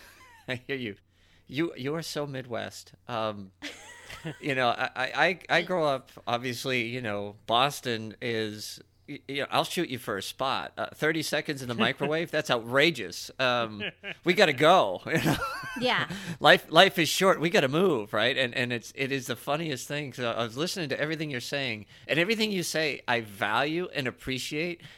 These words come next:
Speaker 1: and have never lived my life that way. And, uh, <laughs> it's, it's one of those things where it, it really is context is king,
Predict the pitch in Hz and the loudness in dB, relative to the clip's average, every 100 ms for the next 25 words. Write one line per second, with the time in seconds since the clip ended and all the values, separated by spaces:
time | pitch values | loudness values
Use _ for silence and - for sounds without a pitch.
0 | - 131 127 117 127 139 147 165 143 131 | -8 -4 -2 -4 0 2 4 2 0 -2
1 | 123 120 123 131 - 101 90 80 _ 127 | 0 2 2 0 -2 -6 -6 -12 _ 0
2 | 123 123 123 131 - - - 180 - 151 | 2 2 2 -2 -4 -14 -6 -4 -4 -4
3 | - 175 - - 139 - 139 156 147 131 | -2 -2 -2 -4 -6 -4 -2 -2 -2 -4
4 | - 135 131 120 110 104 _ _ - - | -4 -8 -8 -6 -4 -6 _ _ -20 -4
5 | 131 127 - 139 139 160 165 143 - 127 | -2 -2 0 -2 0 0 2 -2 -2 -4
6 | 131 135 127 - 123 - 196 147 | -2 -4 -6 -8 -10 -8 -8 -8